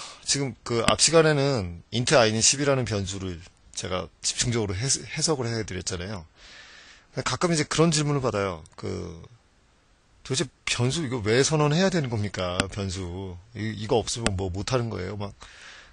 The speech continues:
그러니까 프로그래밍 보통 안 해보셨던 분들이 이런 질문들을 많이 하시거든요. 그래서 조금은 돌아가는 의미에서 인문학적으로 생각하는 변수의 용도를 잠깐 말씀드릴게요.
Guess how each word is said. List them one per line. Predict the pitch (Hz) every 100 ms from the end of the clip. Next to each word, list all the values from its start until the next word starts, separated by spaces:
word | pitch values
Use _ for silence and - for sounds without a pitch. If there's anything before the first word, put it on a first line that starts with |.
| -
그러니까 | 120
프로그래밍 | - 240 247 226
보통 | 156 180 135
안 | 104
해보셨던 | 151 185 185 -
분들이 | 156 135 127
이런 | 110 123
질문들을 | 120 107 107 113
많이 | 123 87
하시거든요. | 95 110 - 98 92 101 - _ _ _ - - - _
그래서 | - 120 131 123 -
조금은 | - 170 160 156 127 - - - _ _
돌아가는 | - 135 165 160 139
의미에서 | 110 104 95 127 120 92
인문학적으로 | 110 131 156 - 143 131
생각하는 | 135 127 127 110
변수의 | 107 104 107
용도를 | 95 90 92
잠깐 | - -
말씀드릴게요. | 87 82 98 87 - -